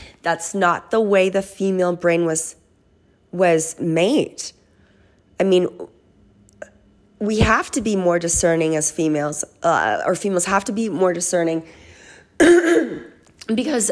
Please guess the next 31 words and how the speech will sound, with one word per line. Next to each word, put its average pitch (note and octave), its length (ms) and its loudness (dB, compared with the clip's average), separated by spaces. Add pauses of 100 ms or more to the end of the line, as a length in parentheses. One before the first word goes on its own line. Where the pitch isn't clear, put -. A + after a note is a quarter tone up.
like F#3+ 280 0
I F3+ 80 -2
said, F#3+ 420 -2 (1200)
we G3+ 180 0
were G#3+ 100 6
created G3 640 0 (160)
to - 80 -4
have E3+ 140 -2
sex, - 520 -6 (800)
to G3+ 80 -6
have D#3+ 220 -6
babies, F3 440 0
right? E3+ 160 2
Like, F3+ 160 0
that's F3 220 0
why E3 320 0 (220)
we E3+ 140 -4
were D3 120 -4
created. D3+ 680 -2 (400)
So - 160 -6
we G3+ 120 -4
have G#3 360 -2
to G3+ 80 -12
be A3 120 -2
more F#3+ 200 0
discerning, E3+ 800 0 (400)
more F#3+ 220 -2
choosy F#3+ 1080 -2
in F3 100 4
our D#3+ 100 0
partners. D#3+ 680 -2